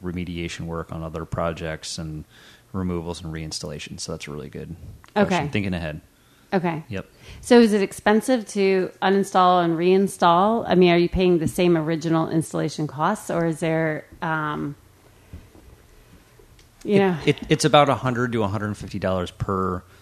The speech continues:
Speaker 1: solar module. So if someone has twenty
Speaker 2: Okay.
Speaker 1: of them and it's a one-story home and it's a nice, uh, shallow pitch and it isn't too difficult for someone to move around the roof,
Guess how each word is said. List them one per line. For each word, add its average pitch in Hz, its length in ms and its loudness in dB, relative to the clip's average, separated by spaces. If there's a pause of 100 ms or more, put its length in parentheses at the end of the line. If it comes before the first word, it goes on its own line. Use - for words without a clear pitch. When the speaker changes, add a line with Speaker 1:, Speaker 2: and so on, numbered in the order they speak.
(100)
Speaker 1:
solar 92 340 -4
module. 87 460 -8
So - 140 -4
if 87 60 -4
someone 110 220 0
has 92 180 -4
twenty 95 540 -4 (380)
Speaker 2:
Okay. 147 200 6
Speaker 1:
of 107 80 0
them 117 240 4
and 101 100 2
it's 92 140 -4
a 101 40 0
one-story 101 640 0
home 95 400 2
and 92 100 -2
it's - 160 -6
a 92 40 -6
nice, 92 360 -4 (320)
uh, 92 120 -4
shallow 92 440 -4
pitch - 420 -2
and 90 100 -8
it 87 80 -10 (180)
isn't 92 300 -6
too - 120 -10
difficult 90 560 -4 (380)
for - 80 -8
someone 95 240 -2
to 90 60 -4
move 92 200 -2
around 92 260 -2
the 87 60 -6
roof, 123 380 0